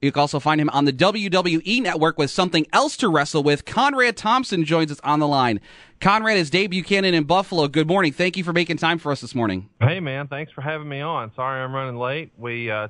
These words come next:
Speaker 2: taped our next W W E episode this morning, and it ran over. And, uh, I'm behind this morning, so my apologies to you.
Speaker 1: That is all right. Uh, I, as they say in the business, I am marking out right now, Conrad.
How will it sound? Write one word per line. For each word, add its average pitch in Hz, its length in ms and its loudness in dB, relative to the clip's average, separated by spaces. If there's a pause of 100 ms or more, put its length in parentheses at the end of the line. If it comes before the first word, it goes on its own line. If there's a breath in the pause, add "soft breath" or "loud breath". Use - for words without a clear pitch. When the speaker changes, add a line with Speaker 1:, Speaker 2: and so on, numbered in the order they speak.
Speaker 2:
taped 127 240 -8
our 117 100 -6
next 120 280 -12
W 123 260 -10
W 117 180 -10
E 120 240 -10
episode 117 560 -10
this 110 200 -18
morning, 127 460 -8
and 98 200 -12
it 110 160 -10
ran 120 280 -6
over. 131 420 -8 (480)
And, 104 360 -4
uh, 101 40 2
I'm 101 400 2
behind 135 400 0
this 110 120 -16
morning, 104 320 -6
so - 80 -10
my 123 140 2
apologies 123 640 -2
to 113 60 -12
you. 98 320 -12
Speaker 1:
That 160 260 0
is 165 160 -6
all 165 220 2
right. 170 360 0
Uh, 135 320 2
I, 151 260 2
as 139 160 0
they 160 140 0
say 180 200 0
in 180 80 2
the 156 60 0
business, 170 420 0
I 147 140 4
am 139 100 2
marking 151 420 2
out 143 240 0
right 117 200 0
now, 107 180 0
Conrad. 101 580 -2